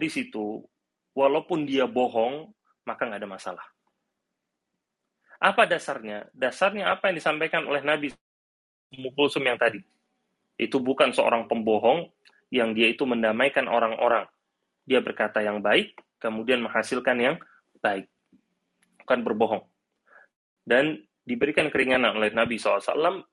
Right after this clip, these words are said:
berbohong dalam tiga kondisi yang tadi disebutkan tadi. Dalam peperangan, dalam mendamaikan, atau dalam, eh, cerita suami kepada istri atau istri kepada suaminya. Lalu Syekh menyebutkan,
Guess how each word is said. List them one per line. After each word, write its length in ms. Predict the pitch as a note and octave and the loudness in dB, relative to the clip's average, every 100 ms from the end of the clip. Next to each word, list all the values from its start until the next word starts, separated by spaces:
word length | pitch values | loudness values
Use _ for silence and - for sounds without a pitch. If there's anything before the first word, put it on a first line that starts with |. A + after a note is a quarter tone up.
| _ - | _ -6
berbohong 480 | B2+ A2+ A2 A2+ | -4 0 2 2
dalam 240 | B2+ G#2+ G#2+ | 2 0 0
tiga 240 | A#2+ A#2 | 0 0
kondisi 320 | A#2 B2 B2 | 0 -2 0
yang 80 | A2+ | 0
tadi 240 | G#2 A2+ A2 | 0 -2 -2
disebutkan 400 | A2+ A#2 - G#2+ | -4 -2 -2 -2
tadi. 240 | G2+ G2+ _ _ _ | -4 -8 _ _ _
Dalam 240 | - G2+ G2+ | -4 -2 -2
peperangan, 560 | G2+ G#2 G#2 A2+ E3+ - _ _ | -2 0 2 2 -2 -8 _ _
dalam 220 | - G#2 G2+ G#2 | -4 -2 -2 0
mendamaikan, 640 | G#2 G2+ C3 B2+ D3+ F#3+ _ _ _ - | 0 2 0 2 -2 -2 _ _ _ -4
atau 480 | G#2+ G#2 A#2+ D3+ - A2+ | -4 2 2 2 0 -2
dalam, 400 | G2+ A2 B2+ - _ _ _ G#2+ | 2 2 2 -4 _ _ _ -4
eh, 160 | G#2 | -2
cerita 400 | G2 G#2+ G#2 A2+ | -2 -2 0 0
suami 320 | G#2+ G#2+ G#2+ | 0 0 -2
kepada 320 | A#2 G#2 G2+ G2 | -4 0 0 -2
istri 240 | - A#2 | 0 0
atau 160 | G#2+ - | 0 -4
istri 240 | - G#2+ | -4 -4
kepada 160 | G2+ G2+ | -2 -2
suaminya. 400 | G#2+ G2 G#2 F#2 _ - - - - - - | -2 -2 -2 -4 _ -20 -20 -20 -20 -4 2
Lalu 160 | B2 | 2
Syekh 160 | B2+ F#3+ | 4 2
menyebutkan, 640 | E3 D3 D3 B2 A#2 A#2 | 2 0 0 2 0 -2